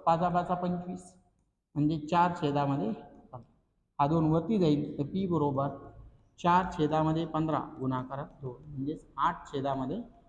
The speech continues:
पंधरा. अशा पद्धतीने आपल्याला पीची किंमत काढता येते. म्हणजे पीच्या जेव्हा किमती काढायच्या असतात, एखाद्या अक्षराची जर किंमत काढायची झाली,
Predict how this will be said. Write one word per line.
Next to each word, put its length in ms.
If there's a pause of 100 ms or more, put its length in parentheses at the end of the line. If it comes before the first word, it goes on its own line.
(180)
पंधरा. 280 (200)
अशा 160
पद्धतीने 400
आपल्याला 260
पीची 340
किंमत 240 (100)
काढता 220 (420)
येते. 140 (680)
म्हणजे 200
पीच्या 300
जेव्हा 260
किमती 340
काढायच्या 340
असतात, 240 (140)
एखाद्या 340 (100)
अक्षराची 540
जर 180
किंमत 240 (100)
काढायची 300
झाली, 240